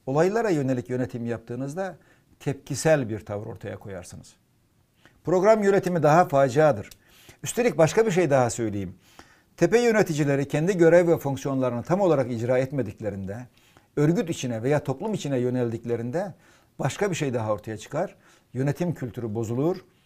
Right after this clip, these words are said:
yozlaşma olur. Daha da önemlisi örgüt yapısı içerisinde çatışmalar artar. Çünkü benim yapacağım görevi amirim yapmaktadır. Ben ne yapacağım? Ben de benim aslarımın yapacağı görevi yapacağım. Herkes, herkes kendi işini yapsın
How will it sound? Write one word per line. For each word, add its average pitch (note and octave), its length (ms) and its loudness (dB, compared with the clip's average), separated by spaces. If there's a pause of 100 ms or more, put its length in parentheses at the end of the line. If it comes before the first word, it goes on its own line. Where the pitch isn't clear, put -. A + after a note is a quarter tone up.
(220)
yozlaşma C3 640 0
olur. E3 460 0 (460)
Daha B2+ 220 -6
da F3 40 -2
önemlisi A2 680 -6 (460)
örgüt B2+ 400 -4
yapısı B2+ 320 -8
içerisinde A#2 520 -10
çatışmalar A#2+ 500 -10
artar. G#2 460 -10 (640)
Çünkü C3+ 500 -6 (480)
benim A#2+ 580 -2
yapacağım C3 440 2
görevi C3+ 280 2
amirim D3 440 4
yapmaktadır. A2+ 680 -4 (640)
Ben D3+ 340 6
ne D3 60 2
yapacağım? C3+ 400 2
Ben F#3+ 160 4
de G3+ 100 4
benim G3 200 4
aslarımın F3 400 4
yapacağı B2 420 0
görevi A2+ 320 -4
yapacağım. A#2 460 -4 (480)
Herkes, G3 460 0
herkes F3+ 300 0
kendi D#3+ 240 0
işini F3+ 220 0
yapsın C#3 420 -2